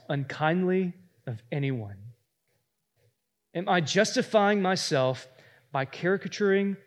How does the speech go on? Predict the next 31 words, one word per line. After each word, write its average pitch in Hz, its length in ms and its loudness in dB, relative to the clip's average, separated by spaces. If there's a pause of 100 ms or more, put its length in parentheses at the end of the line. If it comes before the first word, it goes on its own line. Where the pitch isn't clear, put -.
someone 180 600 0
else 139 440 -2
in 135 140 -4
my 127 160 -2
mind?" 110 520 -10 (440)
And 143 140 -4
if 120 240 -8
that 170 400 -2
is 123 200 -4
not 139 520 -2
pointed 143 520 -4
to - 220 -10
us 151 260 -6
today 117 600 -8 (340)
with 127 120 -10
theological 147 640 -4
debates, 170 540 0 (180)
with 127 160 -10
political 147 460 -2
debates, 170 600 0
what 151 120 -6
we 135 80 -6
want 160 200 0
to 196 60 4
do, 156 360 2 (400)
we 151 60 -8
want 139 80 -6
to - 80 -12
caricature 220 440 2
the 208 120 4
enemy 156 400 2